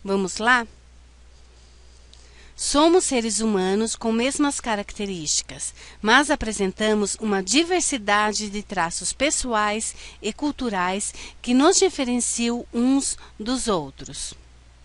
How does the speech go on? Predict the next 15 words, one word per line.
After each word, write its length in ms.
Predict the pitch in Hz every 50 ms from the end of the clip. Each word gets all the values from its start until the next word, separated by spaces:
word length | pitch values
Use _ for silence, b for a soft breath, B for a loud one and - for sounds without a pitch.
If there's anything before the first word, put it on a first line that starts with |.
| - - - - B B B B B B B B
Por 200 | - 247 269 285
exemplo, 560 | 320 339 262 208 196 175 156 147 - - - -
a 140 | - 214 247
impressão 500 | 294 320 359 370 349 - - 254 226 214
digital, 680 | 185 - - 170 165 - - 214 220 214 196 180 185 B B B B B B B B B B B B - - - - -
nenhuma 580 | 226 247 262 254 247 247 269 294 294 339 330 - -
é 160 | 220 233 233
igual 380 | 233 208 202 214 214 214 233 247
à 80 | 254
outra. 440 | 240 202 170 156 151 - - 135 135 - - - - -
Cada 260 | - 240 247 226 262
um 160 | 302 381 480 427
de 140 | 269 269
nós 400 | 247 233 226 226 233 233 - - -
tem 320 | - 233 214 214 214 233